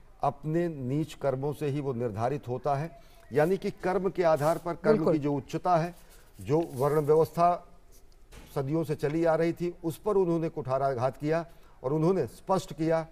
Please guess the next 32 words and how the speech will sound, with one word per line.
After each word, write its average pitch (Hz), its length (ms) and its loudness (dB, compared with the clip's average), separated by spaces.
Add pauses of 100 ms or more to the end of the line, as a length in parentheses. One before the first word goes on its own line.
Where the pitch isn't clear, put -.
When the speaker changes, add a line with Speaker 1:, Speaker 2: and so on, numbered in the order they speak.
(480)
Speaker 1:
कि 151 60 -2
कर्म 196 420 2
के 185 140 0
आधार 147 340 4
पर 147 200 -2
व्यक्ति 147 300 0
के 156 260 -2 (260)
वर्ण 147 280 2
का 160 160 0
निर्धारण 143 480 -2
होना 143 240 -2
चाहिए, 151 380 -4 (220)
कर्म 156 140 6
Speaker 2:
हम्म। 170 100 2
Speaker 1:
के 165 120 0
आधार 151 320 4
पर 147 180 -4
व्यक्ति 139 300 0
के 160 240 -2 (680)
प्रतिष्ठा 160 440 -2
का 175 120 2
निर्धारण 143 460 0
होना 147 260 0
चाहिए 156 400 -4 (220)
और 131 200 -4
कर्म 165 220 4
के 156 120 -2
आधार 139 340 4
पर 147 300 -6 (140)
व्यक्ति 139 340 2
के 151 160 -2
सामाजिक 139 520 0